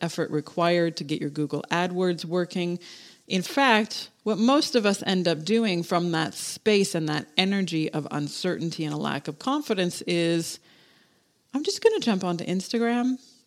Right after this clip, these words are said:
and I'm gonna continue to spiral into this bucket of comparison, insufficiency, and not good enough. And I'm gonna sit here and criticize myself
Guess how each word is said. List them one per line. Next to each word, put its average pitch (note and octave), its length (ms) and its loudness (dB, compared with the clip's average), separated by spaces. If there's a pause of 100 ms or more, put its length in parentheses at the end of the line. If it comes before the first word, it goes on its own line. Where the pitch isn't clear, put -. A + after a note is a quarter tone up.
(400)
and A3 100 2
I'm A3+ 80 4
gonna A#3+ 200 2
continue C#4 680 2
to B3+ 160 0
spiral C#4 800 2
into A3+ 400 2
this F#3+ 240 0
bucket F#3+ 400 -2
of A3 140 -2
comparison, D#3+ 880 -2 (440)
insufficiency, G3 1300 0 (300)
and E3+ 200 0
not D#3+ 220 -2
good D3 160 -2
enough. - 460 -10 (800)
And A3+ 140 6
I'm A#3 80 4
gonna A#3+ 200 4
sit F4+ 220 2
here F3+ 600 0 (480)
and F#3+ 200 0
criticize C#4 640 4
myself F3+ 840 -2